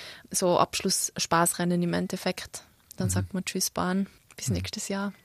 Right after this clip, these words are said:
Speaker 2: Es tropft und wir freuen uns aber.
Speaker 1: Ja.
Speaker 2: Ich, ich, ich, trau-, ich freu mich auf den Frühling irgendwie. Weiß nicht, wie's dir geht.
Speaker 1: Ja, ich
Speaker 2: Man
Speaker 1: mir
Speaker 2: hat
Speaker 1: auch.
Speaker 2: irgendwie das Gefühl jetzt mit dem ganzen, mit dem ganzen, was da oben ist. Es
Speaker 1: Ja.
Speaker 2: wird Zeit, dass wieder jetzt ein bisschen raus und so.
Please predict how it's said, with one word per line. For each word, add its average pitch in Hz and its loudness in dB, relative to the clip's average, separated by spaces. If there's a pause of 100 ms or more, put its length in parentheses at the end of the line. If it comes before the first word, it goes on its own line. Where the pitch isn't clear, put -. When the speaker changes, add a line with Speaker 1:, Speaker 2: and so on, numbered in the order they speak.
(120)
Speaker 2:
Es - 0
tropft 123 2
und 110 0
wir 117 6
freuen 165 8
uns 131 6
aber. 101 4
Speaker 1:
Ja. 202 4
Speaker 2:
Ich, - 4
ich, 165 2
ich, 180 2
trau-, - 8
ich 123 0
freu 165 8
mich 110 8
auf 90 2
den 107 2
Frühling 92 0
irgendwie. 92 0
Weiß 120 2
nicht, 123 4
wie's 107 0
dir 127 2
geht. 123 4
Speaker 1:
Ja, 101 2
ich 123 2
Speaker 2:
Man 208 2
Speaker 1:
mir 196 6
Speaker 2:
hat 123 10
Speaker 1:
auch. - 8
Speaker 2:
irgendwie 143 10
das - 2
Gefühl 143 4
jetzt - 4
mit 113 2
dem 101 0
ganzen, 98 -2 (1000)
mit - -4
dem 98 -2
ganzen, 90 -2
was 92 -8
da 87 -6
oben 85 -2
ist. - -6 (120)
Es 123 2
Speaker 1:
Ja. 127 8
Speaker 2:
wird 117 8
Zeit, 113 6
dass 113 4
wieder 95 4
jetzt 82 0
ein 98 -2
bisschen - -4
raus 92 0
und - -4
so. - -4